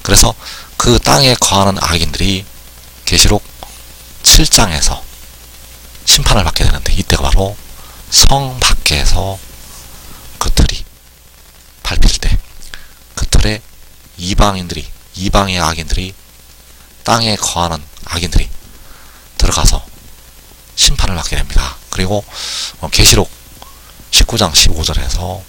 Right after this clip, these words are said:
"그의 입에서 예리한 검이 나오니 그것으로 만국을 치겠고 친히 그들을 철장으로 다스리며 또 친히 하나님 곧 전능하신 이의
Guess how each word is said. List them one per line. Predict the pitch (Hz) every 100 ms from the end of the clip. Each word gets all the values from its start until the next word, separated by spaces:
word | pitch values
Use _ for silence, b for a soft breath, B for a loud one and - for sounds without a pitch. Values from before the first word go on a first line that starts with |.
| - B B B B B
"그의 | - 120 123 117
입에서 | 113 104 110 104 104 - -
예리한 | 101 104 101 98
검이 | - 92
나오니 | 90 90 78 71 - - - B B B
그것으로 | - 104 107 95 - 104 101 104 -
만국을 | 98 87 98 95 98 98
치겠고 | - 92 - 98 95 95 98 - B B B B B
친히 | - 147 139 123
그들을 | 117 113 110 107
철장으로 | - - - 113 117 131
다스리며 | - - 78 73 - - - - B B B B B B
또 | - 113
친히 | - 120 110
하나님 | 113 107 107
곧 | 98 101 - - - - - - -
전능하신 | - 98 101 95 90 98
이의 | 95 95 95 92